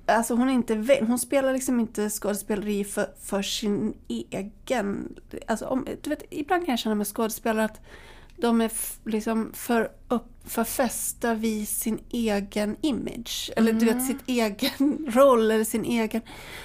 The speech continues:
Speaker 1: Hon är liksom som ett öppen bok. Man ser liksom rakt in i the soul of humanity. Det är liksom
Speaker 2: Oj.
Speaker 1: Ja.
Speaker 2: Fint.
Speaker 1: Alltså, och det är det som skådespeleri för mig är. Det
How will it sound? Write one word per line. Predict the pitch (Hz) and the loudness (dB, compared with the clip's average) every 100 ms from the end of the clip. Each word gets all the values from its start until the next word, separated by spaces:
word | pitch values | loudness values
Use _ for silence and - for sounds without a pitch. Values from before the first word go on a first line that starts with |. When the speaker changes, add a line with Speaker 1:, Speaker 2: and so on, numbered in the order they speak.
| - | -18
Speaker 1:
Hon | - 285 302 | 0 2 4
är | 269 | 4
liksom | 208 202 220 | 4 2 -2
som | 196 214 | 0 0
ett | 208 - - - | -2 -8 -20 -4
öppen | 226 - - - 208 208 208 | -4 -4 -20 -2 0 2 -2
bok. | 226 143 139 | -4 -6 0
Man | 233 240 | 0 2
ser | - 269 240 | 2 2 2
liksom | 233 233 233 | 0 0 0
rakt | 226 220 220 | 2 0 0
in | 226 | 0
i | 220 | 0
the | 233 | 0
soul | 233 - 220 220 220 208 | -2 0 2 4 2 0
of | 214 - - - - - | -2 -14 -18 -18 -8 2
humanity. | 226 294 269 - - - | 2 4 0 -2 -6 -6
Det | - 240 | 2 4
är | |
liksom | 226 294 214 | 4 4 2
Speaker 2:
Oj. | 180 - - - - - - | 0 -8 -10 -12 -14 -18 -14
Speaker 1:
Ja. | - 247 262 - - - - - - - - | 2 4 4 -2 -20 -20 -20 -20 -20 -20 -18
Speaker 2:
Fint. | - 277 214 233 | -8 -6 -2 0
Speaker 1:
Alltså, | 226 | 2
och | 247 240 | 2 2
det | 233 240 | 4 4
är | 233 | 4
det | 285 320 | 2 2
som | 254 208 | 2 0
skådespeleri | - 208 202 - 214 254 285 | 0 -2 -2 -2 -2 0 0
för | 208 214 | 0 2
mig | 233 294 226 403 - | 4 4 2 0 0
är. | - 196 - 220 | -2 -2 -4 -6
Det | 220 254 262 | -2 0 2